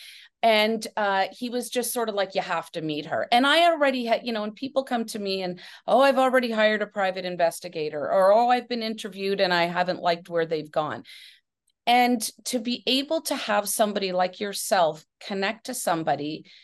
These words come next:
and be able to have that trust where people are telling you their innermost, deepest, darkest, fantastic or not so fantastic secrets, and for you to be able to put that on paper, I think is a true gift.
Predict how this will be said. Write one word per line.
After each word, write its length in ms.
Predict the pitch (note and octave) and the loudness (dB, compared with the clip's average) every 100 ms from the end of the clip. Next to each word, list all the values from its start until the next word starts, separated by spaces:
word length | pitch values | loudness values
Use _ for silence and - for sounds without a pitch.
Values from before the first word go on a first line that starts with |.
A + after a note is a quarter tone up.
| _ _ _ _ G#3 | _ _ _ _ 0
and 200 | G#3 G3 | 0 0
be 180 | G#3+ G#3 | -2 0
able 300 | A3 A#3+ A#3+ | 0 0 -2
to 120 | A#3+ | -2
have 340 | - G#3 G#3 G3 | -2 -2 -2 0
that 200 | F#3 - | -2 0
trust 340 | A3 A3 - | -2 -2 -2
where 100 | G3 | -10
people 360 | - A3+ - C#4+ | -10 -10 -4 -2
are 100 | B3 | -2
telling 460 | - F3+ G3 G3+ | -4 -4 -2 -2
you 180 | F3 D#3 | -4 -6
their 300 | D#3 D#3 D3+ - | -2 -4 -4 -6
innermost, 640 | F#3+ G3 F#3+ F3 F3+ - | -4 -2 0 -2 -4 -8
deepest, 480 | F3+ F3+ F3+ F3 - | -8 -6 -4 -4 2
darkest, 680 | E3 E3+ E3+ F3 F3 - - - - _ _ _ - | 2 2 2 0 0 -6 -12 -20 -20 _ _ _ -6
fantastic 760 | - F#3 F#3+ - F#3 G3 G#3 F#3+ | 2 2 2 -2 -2 -2 -6 -2
or 80 | F3 | -2
not 220 | E3+ G3 | -2 -4
so 140 | G#3+ | -8
fantastic 760 | - E3+ E3 F3 D#3+ - E3+ - | -6 -6 -4 -2 -4 -2 -6 -6
secrets, 600 | - A#3 B3+ G3+ D#3+ - - | -6 -4 -2 -2 0 -2 -6
and 160 | F#3 | -6
for 140 | F#3 G3 | -6 -6
you 240 | F3+ G#3 | -6 -4
to 100 | G#3 | -6
be 220 | F#3 F3+ | -6 -8
able 240 | F3+ F3 F#3 | -8 -6 -8
to 120 | E3+ | -10
put 280 | - F#3+ F#3+ | -6 -6 -2
that 200 | F3 E3+ | 0 0
on 220 | D#3+ D#3 | -2 -6
paper, 420 | - F3 F3 E3+ E3 | -8 -10 -6 -4 -4
I 60 | |
think 300 | D#3+ F3+ F3+ | -4 -6 -4
is 140 | F3 E3 | -4 -6
a 60 | |
true 360 | - - D#3+ D3 | -8 -6 -6 -2
gift. 320 | E3+ D3+ | 0 0